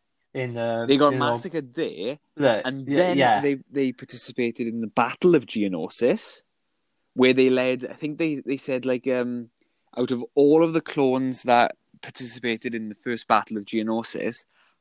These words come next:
Speaker 2: half of them died. Yeah.
Speaker 1: Wait, you, wait,
Speaker 2: I
Speaker 1: you
Speaker 2: think
Speaker 1: say, like,
Speaker 2: they, there was
Speaker 1: a
Speaker 2: a
Speaker 1: lot of
Speaker 2: task
Speaker 1: Jedi got
Speaker 2: force of, like,
Speaker 1: killed in
Speaker 2: two hundred
Speaker 1: that
Speaker 2: Jedi,
Speaker 1: arena?
Speaker 2: and only, like, a
Speaker 1: Oh.
Speaker 2: dozen escaped. So,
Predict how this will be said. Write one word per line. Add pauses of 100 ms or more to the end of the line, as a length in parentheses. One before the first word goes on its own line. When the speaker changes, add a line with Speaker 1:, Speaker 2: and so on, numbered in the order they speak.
(120)
Speaker 2:
half
of
them
died. (4000)
Yeah. (160)
Speaker 1:
Wait,
you,
wait,
Speaker 2:
I
Speaker 1:
you
Speaker 2:
think
Speaker 1:
say,
like,
Speaker 2:
they,
there
was
Speaker 1:
a
Speaker 2:
a
Speaker 1:
lot
of
Speaker 2:
task
Speaker 1:
Jedi
got
Speaker 2:
force
of,
like,
Speaker 1:
killed
in
Speaker 2:
two
hundred
Speaker 1:
that
Speaker 2:
Jedi,
Speaker 1:
arena?
Speaker 2:
and
only,
like,
a
Speaker 1:
Oh.
Speaker 2:
dozen
escaped. (1400)
So,